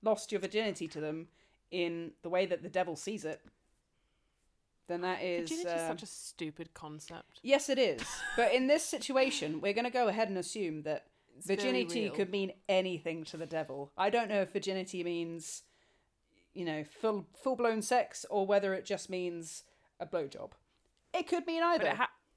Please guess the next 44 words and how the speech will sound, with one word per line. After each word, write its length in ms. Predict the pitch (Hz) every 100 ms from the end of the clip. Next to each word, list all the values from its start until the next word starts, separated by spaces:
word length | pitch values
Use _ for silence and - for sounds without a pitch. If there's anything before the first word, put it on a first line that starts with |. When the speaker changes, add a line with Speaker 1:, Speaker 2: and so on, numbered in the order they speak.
| _ _
Speaker 2:
but 80 | 254
it 60 | 247
has 260 | 262 277 -
to 80 |
be 100 | 233
virginity 460 | 240 233 240 220 226
in 60 | 202
the 60 |
classic 460 | 190 208 196 190 -
sense. 240 | 190 151
It 80 | -
can't 240 | 202 190
be 100 | -
like 200 | 185 185
when 100 | 185
people 220 | 175 180 165
joke 240 | 180 165
that 60 | 170
you've 180 | 160 170
lost 240 | 160 -
your 80 | 160
virginity 540 | 160 160 160 160 165
of, 140 | 156 156
like, 320 | 156 156 - _ _ _ _ _
eating 380 | 175 165 165 156
oranges. 600 | 160 156 151 - - 76 -
Speaker 1:
Oh. 260 | 269 220 170 - - - - - -
<laughs> 160 | 302 - - - - - - 220
No. 240 | 247 220 214
Speaker 2:
<laughs> 40 | - - - - 330 - _ _ _ _ - - 359 -
Speaker 1:
No, 220 | 220 220
it 240 | 202 220 214
can't 220 | 285 285
be 120 | 254
like, 360 | 226 208 190 -
I, 300 | - 196 196
Speaker 2:
Um, 100 | 170
Speaker 1:
I've 180 | 214 208
lost 300 | 226 220 -
my 240 | 208 196
Speaker 2:
okay. 200 | 196 190 - -
Speaker 1:
getting 280 | 214 - 190
on 140 | 180
the 260 | 180 175